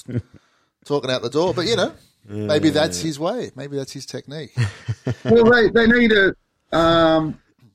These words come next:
Speaker 3: what they need in there with Dean Young, why they've got Dean Young is because they need a racist in there. They need a racist in there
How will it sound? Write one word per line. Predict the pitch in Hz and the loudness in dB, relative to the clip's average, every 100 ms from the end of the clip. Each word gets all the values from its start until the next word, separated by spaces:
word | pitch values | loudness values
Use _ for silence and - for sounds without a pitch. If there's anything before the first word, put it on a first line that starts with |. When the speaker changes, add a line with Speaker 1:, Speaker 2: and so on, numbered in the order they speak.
| _ _ - | _ _ 0
Speaker 3:
what | 202 208 | 2 4
they | 185 | 2
need | 170 180 180 165 214 - - | 4 4 4 4 0 -8 -2
in | 165 | 2
there | 160 151 180 262 - - | 4 4 2 -2 -6 0
with | 160 180 | 2 4
Dean | 170 156 143 | 4 6 6
Young, | 151 147 | 6 4
why | 143 160 | 4 6
they've | 170 147 | 4 2
got | 143 135 | 2 0
Dean | 139 139 | 2 2
Young | 143 139 | 4 2
is | 135 | 0
because | 127 131 156 143 | -2 -2 2 2
they | 131 135 | 2 2
need | 139 139 135 | 4 4 2
a | 117 | 2
racist | 123 135 170 - 131 - | 2 4 2 0 -4 0
in | 131 | 2
there. | 120 110 - _ _ _ - | 2 0 -6 _ _ _ -2
They | 135 | 2
need | 147 151 | 4 6
a | |
racist | 139 139 147 151 160 139 - - - _ _ _ _ - | 4 4 4 2 2 0 -2 -14 -20 _ _ _ _ -4
in | 143 147 | 2 4
there | 143 143 | 4 4